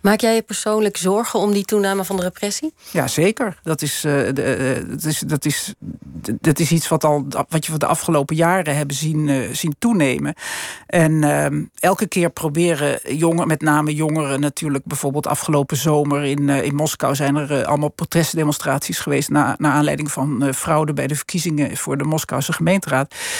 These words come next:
Speaker 2: Eh, en die, ook die zijn met harde hand onderdrukt. Eh, en er zijn, eh, keer op keer, eh, eh, worden de duimschroeven verder aangedraaid. En dat is een hele, eh, idiote en gevaarlijke ontwikkeling.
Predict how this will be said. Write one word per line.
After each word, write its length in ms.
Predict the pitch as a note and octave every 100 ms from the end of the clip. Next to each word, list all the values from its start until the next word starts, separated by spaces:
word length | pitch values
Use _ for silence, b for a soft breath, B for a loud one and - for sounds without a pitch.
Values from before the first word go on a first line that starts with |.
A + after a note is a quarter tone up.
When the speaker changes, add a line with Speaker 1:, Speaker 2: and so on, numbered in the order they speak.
| B B B
Speaker 2:
Eh, 220 | E3+ -
en 80 | E3+
die, 140 | F#3+
ook 120 | F3
die 100 | G3
zijn 120 | F3+
met 120 | D#3+ D#3
harde 300 | D3 D3+ C#3
hand 260 | C#3+ C#3
onderdrukt. 640 | D3 D3+ D3 E3 - - - B B B
Eh, 140 | -
en 80 | -
er 120 | D#3+
zijn, 340 | D3+ D#3+ D#3 - -
eh, 100 | -
keer 260 | - A3 A3+
op 140 | A3
keer, 420 | - E3 E3 D3+
eh, 880 | - C#3+ C#3+ D3 C3+ A2 - C3 D3
eh, 80 | C#3+
worden 280 | D#3+ D3+ C#3+
de 180 | D3 C3+
duimschroeven 400 | D3 E3+ - E3 E3+
verder 320 | - D3+ C#3+
aangedraaid. 680 | C3+ E3+ - - G3 C#3 -
En 100 | C#3
dat 160 | C3+
is 140 | C#3+ -
een 100 | D3
hele, 640 | D#3 D#3+ C#3+ C3+ C3+ F#2+
eh, 280 | C3+ C#3 A2 -
idiote 560 | D3+ D3+ D3 D3+ -
en 160 | C3 D3+
gevaarlijke 540 | - - D3+ C3 C3+
ontwikkeling. 500 | D3 D#3+ F3 E3+ D3+